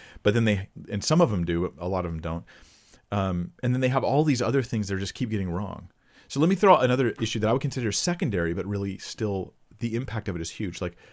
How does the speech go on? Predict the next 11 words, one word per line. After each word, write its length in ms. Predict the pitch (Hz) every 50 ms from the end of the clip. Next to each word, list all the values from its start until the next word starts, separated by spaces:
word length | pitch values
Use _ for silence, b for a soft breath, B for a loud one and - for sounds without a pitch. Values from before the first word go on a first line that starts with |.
| B B
the 80 | - -
topic 340 | - 120 147 170 202 170
of 100 | 156 131
homosexuality 760 | - 127 113 - 123 - 107 - - 95 90 90 92 90 90 90
is 120 | 92 95
a 20 |
really 340 | 92 104 113 135 156 160 165
big 180 | 135 120 113 107
deal 220 | 101 101 117 147
right 160 | - - -
now. 160 | - - -